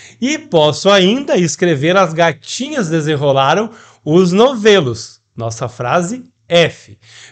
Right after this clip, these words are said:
Vejam que da frase A para a frase F, o sentido é praticamente o mesmo, mas muita coisa muda na forma física da palavra gato.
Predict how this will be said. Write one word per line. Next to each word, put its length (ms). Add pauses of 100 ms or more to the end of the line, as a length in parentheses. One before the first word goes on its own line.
Vejam 420
que 120
da 160
frase 480
A 180
para 280
a 20
frase 440
F, 400 (280)
o 100
sentido 580
é 60
praticamente 800
o 80
mesmo, 680 (300)
mas 320
muita 560
coisa 400
muda 600
na 200
forma 720
física 880 (240)
da 120
palavra 760 (100)
gato. 560